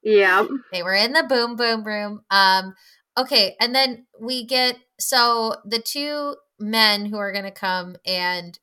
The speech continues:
Speaker 2: shake, shake things up to start are Chris C, which I don't remember him at all. He was on one episode.
Speaker 1: Right.
Speaker 2: And then Chasen, who called Tayshia a smoke show and everybody got mad about it.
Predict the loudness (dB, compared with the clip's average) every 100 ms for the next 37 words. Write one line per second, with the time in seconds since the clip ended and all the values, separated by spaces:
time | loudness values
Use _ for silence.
0 | -12 -6 -4 -6 -10 -20 -14 -10 -6 -8
1 | -8 -10 -2 0 0 -2 -12 -8 -2 -2
2 | -2 -4 -2 0 -2 -6 -14 _ -14 0
3 | 2 2 -4 -6 -6 -4 -6 -6 -6 -6
4 | -8 -10 _ 4 4 4 2 -2 0 -2
5 | -4 -2 -2 0 2 2 0 -4 0 0
6 | 0 0 0 -2 -4 -4 -4 -4 -8 _
7 | _ _ 0 2 0 -4 -8 _ _ _
8 | _ -8 -6 -2 2 2 2 -4 -10 -8
9 | 0 0 0 -2 0 0 0 -2 -6 _
10 | _ -6 -4 -2 -4 -6 -10 -2 2 2
11 | 0 -6 -4 0 0 -2 -4 -6 -4 -4
12 | -2 -2 -4 -4 0 0 0 -2 -2 -2
13 | -2 2 2